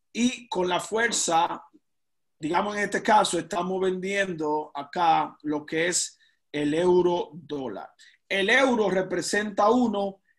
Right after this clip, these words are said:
el dólar representa dos. So, si yo estoy vendiendo, buscando la flecha, eh, para abajo, necesito que el dos, recuerden, venta dos, compra uno.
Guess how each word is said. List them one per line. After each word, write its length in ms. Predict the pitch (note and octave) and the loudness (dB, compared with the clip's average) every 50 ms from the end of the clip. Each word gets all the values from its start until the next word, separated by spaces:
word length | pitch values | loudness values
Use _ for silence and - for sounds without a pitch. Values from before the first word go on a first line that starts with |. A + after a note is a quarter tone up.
| _ _ | _ _
el 320 | - E3 E3+ D#3+ D#3 D3 | -6 -4 -4 -6 -6 -2
dólar 280 | D3 F#3+ G3+ A3 G#3 F#3 | 0 2 4 4 4 2
representa 640 | F#3+ F3 E3+ E3 E3 D#3 - D#3 D#3 D3+ D3 E3+ E3+ | 2 -2 -2 -4 -6 -4 -4 -6 -6 -6 -4 -4 -2
dos. 300 | F#3+ A#3 A#3+ - - - _ _ _ _ _ _ _ _ _ | 0 0 0 -2 -4 -10 _ _ _ _ _ _ _ _ _
So, 480 | - - G#3 G#3 G3 - - - _ _ | -6 -2 2 2 2 0 0 -8 _ _
si 300 | - - - - G3+ F#3+ | -8 -4 -2 -2 -2 0
yo 120 | F#3 A#3+ | 0 0
estoy 320 | A#3+ A#3 - - C4+ B3+ C4+ | 0 0 2 2 2 2 2
vendiendo, 960 | C4 A3+ G#3+ G#3+ G#3 A3+ A#3 A#3 A3+ G3+ F3+ E3 E3+ E3+ F3+ G3 A3 - _ _ _ _ _ _ - - | 0 -2 -2 -2 -2 -2 0 0 0 -2 -2 0 0 0 0 0 -4 -10 _ _ _ _ _ _ -16 -10
buscando 440 | D3+ D3+ C#3+ - F#3 F#3 G3 G3 G3+ | -10 -10 -4 -2 -2 0 2 2 2
la 140 | G3 F3 | 2 2
flecha, 840 | D#3+ - - F#3 G3 G#3+ G#3 G#3 - - E3 D#3+ D#3+ E3 E3+ G3 - _ _ _ _ _ _ _ _ _ _ - | 0 0 -4 -2 0 0 -2 -2 -2 -2 -2 -2 -2 -4 -6 -8 -16 _ _ _ _ _ _ _ _ _ _ -6
eh, 320 | D#3+ D3+ D3+ D3+ D3+ D3+ | -4 -2 -2 -2 -4 -2
para 200 | - D#3+ D#3 D#3 | 0 0 2 2
abajo, 560 | D3+ F3 G3+ F#3+ E3+ - D#3+ C#3+ C#3+ C#3 - _ _ _ _ _ _ _ | 2 4 4 2 2 0 -4 -10 -14 -16 -20 _ _ _ _ _ _ _
necesito 600 | F3 E3+ G#3+ A3 G#3+ - C4+ D4 D4 - G#3+ F#3+ | -2 -2 0 0 2 2 2 0 0 0 -2 -2
que 120 | - G3 | -2 -2
el 200 | F#3+ F3+ D#3+ D3 | -2 -2 -4 -2
dos, 680 | D3+ A#3 A3+ G3+ E3+ D3+ - - - - - - - _ _ _ _ _ _ - - - _ _ _ _ _ _ _ | 2 2 2 2 2 -2 -4 -8 -10 -12 -14 -16 -20 _ _ _ _ _ _ -20 -20 -20 _ _ _ _ _ _ _
recuerden, 560 | D#3+ - G#3 G#3+ F#3+ E3 C#3 C3 C3+ C#3 C#3 | -6 -4 -2 -2 -2 -2 -4 -8 -10 -10 -2
venta 540 | D#3 G3 A3 A#3 A#3+ A#3 - C4 B3+ B3+ B3 B3+ | 0 2 2 2 0 0 2 2 2 2 0 -6
dos, 600 | E3 D3 F#3+ F3 D3+ C3+ - - - - _ _ _ | -2 2 2 2 2 0 -2 -10 -14 -16 _ _ _
compra 560 | - G#3 A3 A#3 G#3 - A#3+ A3+ G#3+ - - - | 2 2 2 2 2 0 2 2 2 2 2 0
uno. 400 | G3 F#3+ E3+ C#3+ C3 - - | -2 -2 0 -2 -4 -10 -14